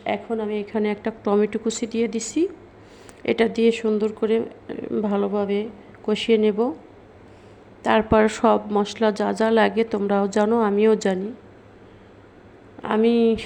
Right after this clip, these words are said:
রান্না করতে যা যা করছি তাই তোমাদের সাথে শেয়ার করতেছি। এখানে কিন্তু আমার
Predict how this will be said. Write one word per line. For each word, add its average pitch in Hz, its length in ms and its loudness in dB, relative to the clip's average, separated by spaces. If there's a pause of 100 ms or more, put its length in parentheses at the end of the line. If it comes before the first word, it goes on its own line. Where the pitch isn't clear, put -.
(280)
রান্না 208 360 0
করতে 214 420 -2
যা 196 200 0
যা 214 140 0
করছি 233 480 -4
তাই 214 320 -2
তোমাদের 208 300 -2
সাথে 240 280 0
শেয়ার 226 240 0
করতেছি। 208 540 -8 (2000)
এখানে 233 380 2
কিন্তু 226 280 -2
আমার 226 140 0